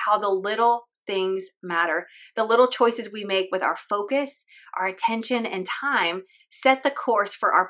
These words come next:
productivity and ultimately attitude and satisfaction throughout our days. As a mom, pursuing your greatest potential within the walls of your home, if there's one thing you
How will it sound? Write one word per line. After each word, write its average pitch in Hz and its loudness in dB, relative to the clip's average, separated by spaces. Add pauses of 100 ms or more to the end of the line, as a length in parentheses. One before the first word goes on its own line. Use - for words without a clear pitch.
productivity 208 -4 (240)
and - -6 (100)
ultimately 220 0 (260)
attitude 240 0
and 196 -4
satisfaction 196 4
throughout 175 0
our 160 -6
days. - -12 (1120)
As 247 8
a 302 10
mom, 202 6 (440)
pursuing 233 0
your 262 4
greatest 196 2
potential 180 -4
within 185 0
the 185 2
walls 175 0
of 180 -6
your 180 -2
home, 180 0 (320)
if - -10
there's 240 4 (160)
one 269 4
thing 240 0
you - -10